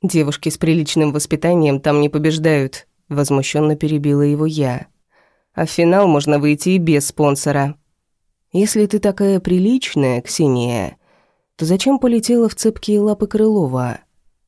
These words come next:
Как ночной мотылёк на свет раскалённой лампы, честное слово. Знаешь, что происходит с мотыльками? Они обжигаются и гибнут. Там же, в лампе». «А в вашей приёмной, значит, не гибнут?»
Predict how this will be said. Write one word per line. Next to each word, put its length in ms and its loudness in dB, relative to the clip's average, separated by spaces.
Как 200 -2
ночной 380 4
мотылёк 500 2
на 160 2
свет 260 -2
раскалённой 600 2
лампы, 380 0
честное 440 -2
слово. 500 -4
Знаешь, 320 2
что 140 -4
происходит 540 0
с 40 -2
мотыльками? 760 0
Они 360 4
обжигаются 920 0
и 140 0
гибнут. 920 -4
Там 300 0
же, 380 -4
в 80 -4
лампе». 680 0
«А 120 -2
в 80 -8
вашей 340 -2
приёмной, 580 2
значит, 420 -2
не 200 2
гибнут?» 560 -2